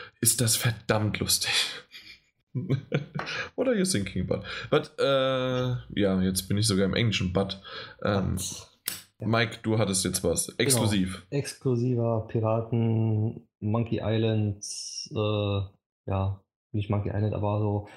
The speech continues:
Speaker 2: Monkey Island Art, Style, Style, so das
Speaker 1: Mhm.
Speaker 2: Wort hat mir gefehlt, Style, äh, Seefahrer, Schiff, keine Ahnung was. Auf jeden Fall sieht's lustig aus, mit, dass man, äh, mit Schiffen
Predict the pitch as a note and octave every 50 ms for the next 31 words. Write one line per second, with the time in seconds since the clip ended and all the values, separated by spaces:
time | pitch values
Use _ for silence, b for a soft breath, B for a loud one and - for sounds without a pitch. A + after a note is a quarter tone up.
0 | B B B B B - A#2 A2+ - A#2 - A2 A2+ A#2 A2 G#2+ - - - -
1 | A2 A2 A2 A2 G#2+ - - - - - - _ _ _ _ _ _ _ _ _
2 | - G2 G#2+ A#2 A#2 A2 G2 - - - A2 G#2+ A2 G#2+ G2+ G2+ - A#2+ B2 C3+
3 | E3 G3+ - G#2+ G2+ - A#2 A2 G2 G2 - - F#2 F#2 - - - - G2 G2+
4 | G#2 G2 G2 F#2+ - - _ _ _ _ _ _ _ _ - - G2+ G2 G2 G2
5 | G2 F#2+ G2 _ _ _ _ _ _ _ _ _ _ _ _ _ _ _ _ _
6 | _ _ _ _ _ _ _ _ _ - A2+ A2+ A2+ A2+ A2+ A2+ A2+ A2+ A2 A2
7 | G#2+ G2+ - - G#2 G2+ G#2 G#2 G#2 G#2 G2+ G2+ G2 G2 - - A2 F#2+ - -
8 | - - _ b b b b b b b b _ - G#2 G2 F#2 F#2 F#2 F#2 F#2
9 | F2+ F#2 F#2+ G2 - - - - - _ _ _ _ _ _ - A2+ A2+ B2+ C#3
10 | C3+ C#3+ B2+ B2+ C3+ B2 - - C3+ C#3+ C#3 - - A2+ - - - B2 D3+ D#3
11 | D3+ - - C3+ C3 C3+ - - - - - - - - B2 - - B2 A#2+ A#2
12 | A#2 A#2+ A#2 A#2+ A#2 A2 - - _ _ _ _ _ _ _ _ _ _ _ _
13 | _ _ _ _ _ - G#2+ A2 A2 A2 A2 G#2+ G#2+ G#2+ G#2 G#2+ G#2+ G#2+ G#2+ G#2
14 | G#2 G#2+ G#2+ G#2 - - - - - - - - - E3+ F3+ F3 - F#3+ F3+ F3
15 | F3 E3+ D3+ D3+